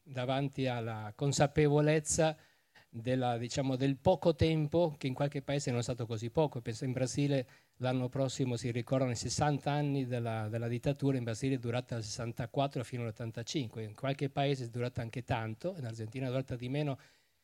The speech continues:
anche per altri motivi. Eh, dovevano fare due cose urgentemente. La prima era quella di eliminare qualsiasi tipo di opposizione, di qualsiasi tipo, cioè da gruppi armati fino a intellettuali, operai, sindacalisti,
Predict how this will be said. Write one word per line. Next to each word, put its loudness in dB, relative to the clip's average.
anche -8
per -8
altri -2
motivi. 2
Eh, 2
dovevano 2
fare 4
due 2
cose 0
urgentemente. -2
La 2
prima 2
era 4
quella 2
di 2
eliminare 2
qualsiasi 0
tipo -2
di 0
opposizione, 0
di -4
qualsiasi -4
tipo, -2
cioè 0
da 2
gruppi 0
armati 0
fino 0
a 2
intellettuali, -2
operai, 0
sindacalisti, -2